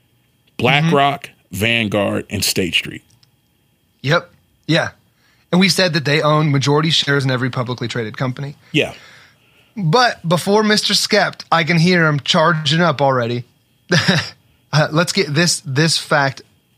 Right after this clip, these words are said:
Speaker 2: out in the open. They're investment management companies. And what this means is they don't actually own in a,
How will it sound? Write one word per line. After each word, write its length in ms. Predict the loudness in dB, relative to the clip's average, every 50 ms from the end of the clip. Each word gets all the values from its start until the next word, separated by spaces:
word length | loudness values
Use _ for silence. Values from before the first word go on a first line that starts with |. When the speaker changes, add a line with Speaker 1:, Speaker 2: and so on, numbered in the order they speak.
| _ _ _ _
Speaker 2:
out 200 | 0 0 0 2
in 60 | 0 -2
the 140 | -2 -2 -4
open. 300 | -6 -8 -12 -16 -16 -18 _ -16 -16 -16 -16 -18 -20 _ -2
They're 140 | 0 0 2 2
investment 560 | 2 2 2 2 0 0 0 -2 -4 -4 0
management 760 | 0 0 2 2 0 -2 -4 -4 -6 -8 -8 -8 -14 -16 -10
companies. 580 | -8 -8 -8 -8 -10 -12 -14 -12 -12 -14 -14 -14 _ _ _ _ _ _ _ _ _ _ _ _ _ _ _ _ _ _ _ _ _ _ _ _ _ _ _ _ -14 -8 -2
And 120 | -2 0 2
what 200 | 2 2 2 2
this 180 | 0 0 0
means 300 | 2 2 2 2 2 0
is 80 | 0 0
they 120 | 0 0
don't 320 | 2 2 2 2 0 -2 -2 0
actually 680 | 0 2 2 0 -2 -4 -2 -2 -2 0 -2 -2 -4 -6 _ _ _ -2 0
own 500 | 2 2 4 2 2 0 0 -2 -4 -6 _ _
in 180 | -2 0 2 2
a, 380 | 2 2 2 2 0 -2 -2